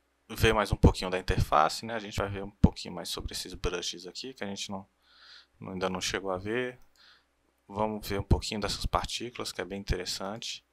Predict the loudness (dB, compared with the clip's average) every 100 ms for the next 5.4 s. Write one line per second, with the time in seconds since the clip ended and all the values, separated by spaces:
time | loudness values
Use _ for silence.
0 | _ _ _ _ _ -2 0 2 8 10
1 | 8 4 0 -4 -6 -8 -10 -12 -16 -18
2 | -14 -10 -8 -10 -12 _ -20 -20 _ _
3 | -2 0 2 4 4 2 -2 -2 -2 -4
4 | -4 -4 -4 -4 -4 -4 -4 -4 -8 -4
5 | -6 -6 -12